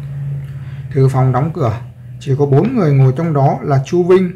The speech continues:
Hồ Kiếm Nhân, Lang Bắc Văn và em trai anh ta là Lang Bắc Đồ. "Anh Vinh, ai làm ra chuyện này?" Lang Bắc Văn hỏi.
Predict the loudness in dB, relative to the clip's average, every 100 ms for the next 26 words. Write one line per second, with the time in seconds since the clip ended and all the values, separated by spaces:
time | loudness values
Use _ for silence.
0 | -12 -20 -12 -2 -2 0 0 0 0 -2
1 | -8 -20 -16 -4 -2 -2 -4 -2 -2 -2
2 | -6 -16 _ -2 0 0 0 -2 -2 -4
3 | -4 -2 0 2 0 0 -2 0 0 0
4 | -4 -18 _ _ _ _ _ _ _ _
5 | _ _ _ 2 4 4 2 -6 -20 _
6 | 0 2 4 4 2 2 0 2 0 -2
7 | -14 _ _ _ _ _ _ _ _ _
8 | -4 -2 0 -2 -2 0 2 2